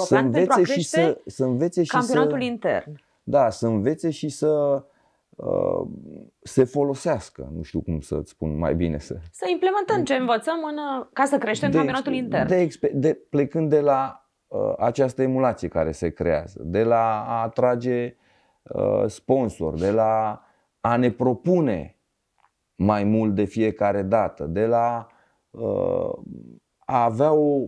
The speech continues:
Speaker 2: cum ai spus tu mai devreme, o stabilitate, pentru că frecventele schimbări de la nivelul conducerilor tehnice nu fac bine, n-au cum să facă, uh, fotbalul să progreseze.
Speaker 1: Dar se întâmplă și afară, pentru că îl vedem pe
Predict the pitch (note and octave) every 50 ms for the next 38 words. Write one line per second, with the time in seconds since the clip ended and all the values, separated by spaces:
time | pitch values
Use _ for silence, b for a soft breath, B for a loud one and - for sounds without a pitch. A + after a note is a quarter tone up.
0 | - - _ - B2+ B2+ B2+ B2+ B2 - C3 C#3 B2+ - - C#3 C#3 C3+ C3 C3
1 | B2+ C3 B2+ B2 C#3 C#3+ C3 A#2+ G#2 G#2 G#2+ G#2 - - A#2+ A2+ A2 G#2+ A#2 A#2+
2 | B2 A#2+ - D#3+ C#3+ C3 - - D2 - F#2 F#2+ G2 G#2 G2+ - A#2+ A#2 - b
3 | b b b b b b b b - - G#2+ A#2 G#2+ G#2+ D3 D#3+ D#3 - C#3 C#3
4 | C#3 B2 - - C#3 C3+ C3 C3 D3 C#3 A#2+ G#2 G2 F#2+ G2+ G2+ G#2 G2+ G#2 G#2
5 | G#2+ G#2 G#2+ B2 B2+ B2 B2 B2 A#2+ G#2 - A#2+ A#2 A#2+ A2+ C3 A#2 - B2+ B2
6 | A#2+ B2 A#2+ A#2 A2+ - C#3+ C#3 C3 A#2 G2+ F2 D#2 - - F2+ F2 A#2+ E3 E3+
7 | - - D#3+ G#2+ F2 D2+ E2 E2+ D#2 D2+ C#2+ B1+ C2+ - - - - - C3 D#3
8 | E3 D#3+ D#3 - - F#3 D#3+ A#2+ - A2 F#2 - A2 G2+ G2+ - G2+ F#2+ F2 -
9 | _ _ - C#2+ D#2+ E2 D#2 C#2+ - F2 - - A2+ A2 G#2+ A2+ G#2+ G#2+ G2+ -
10 | - G2+ F2+ - G#2+ G#2+ F#2 G2+ G2+ G2 - - A#2 G#2 E2+ - - - B B
11 | B B B B - F3+ E3+ - G#3+ G3 F#3+ G3+ F#3+ F#3 F#3 - A#3 F#3+ G#3 -
12 | - D#4 C#4+ B3+ A3 G3 G3 F#3 F#3+ - G3+ G3+ A3 A3 B3 D4 C#4 -